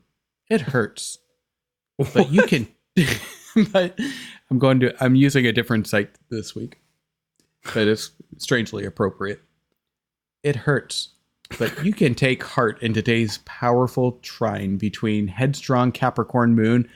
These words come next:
Speaker 1: and evolutionary Uranus. <laughs> That's perfect, 'cause I told you to shove those bottles up your ass.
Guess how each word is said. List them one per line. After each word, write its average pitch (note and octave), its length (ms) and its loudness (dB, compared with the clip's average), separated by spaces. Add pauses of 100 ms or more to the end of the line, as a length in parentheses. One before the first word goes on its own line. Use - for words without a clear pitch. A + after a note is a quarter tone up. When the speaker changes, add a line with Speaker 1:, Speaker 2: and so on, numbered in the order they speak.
(380)
Speaker 1:
and G2+ 280 -2
evolutionary A#2 1040 2
Uranus. A2 480 2 (380)
<laughs> A3 100 -2 (3250)
That's C3+ 180 0
perfect, C#3 360 2
'cause D#3 120 0
I A2+ 80 2
told A#2+ 240 0
you A#2+ 80 4
to A2+ 60 2
shove A#2 280 0
those A2+ 200 0
bottles A#2 360 0
up A#2 140 -2
your G#2+ 140 2
ass. A2 360 -2